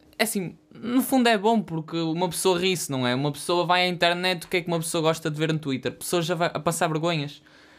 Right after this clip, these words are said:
Epá, e é, é um bocado isso que nós temos aqui, são pessoas a passar vergonhas na internet porque dizem coisas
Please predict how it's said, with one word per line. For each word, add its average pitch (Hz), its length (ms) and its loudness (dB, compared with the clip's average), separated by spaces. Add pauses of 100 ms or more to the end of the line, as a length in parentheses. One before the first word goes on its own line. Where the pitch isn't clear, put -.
(500)
Epá, - 320 -2
e 277 140 2
é, - 180 0
é 262 60 6
um 277 80 2
bocado 240 300 2
isso 226 180 0
que 220 60 -6
nós 214 160 0
temos 214 260 0
aqui, 208 300 0
são 202 160 -4
pessoas 202 260 0
a 208 60 0
passar 202 320 0
vergonhas 202 360 -2
na 196 100 -4
internet 202 720 -2
porque 214 340 -4
dizem 214 340 4
coisas 214 640 2